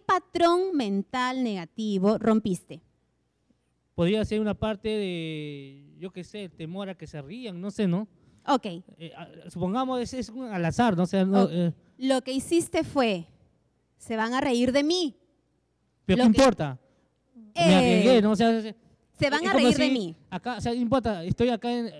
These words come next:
Speaker 2: es preferible malograrlo acá que afuera, ¿no?
Speaker 1: Ok. Ya, listo,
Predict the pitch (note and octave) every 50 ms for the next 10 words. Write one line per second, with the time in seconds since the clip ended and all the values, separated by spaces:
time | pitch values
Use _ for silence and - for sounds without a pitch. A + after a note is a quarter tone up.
0 | D3+ D#3 F3+ G3 F#3+ A3 A3 G3+ G#3+ A#3 A#3 A3+ G#3+ G3+ F#3+ F#3 G3 G#3 A#3 A#3+
1 | A3+ G#3+ G3 - - B3 B3 G#3+ - - F#3 E3+ - A3+ A#3 G#3 F#3 F3+ F#3 G#2
2 | G#3 G3 - - F#4 D#4+ C#4+ B3+ B3+ D4 C#4+ - _ _ _ _ _ _ _ _
3 | _ _ _ _ _ _ _ _ _ _ - - C#4 B3 G3 - - D#4 G4 G4+
4 | - - - A3 F3+ E3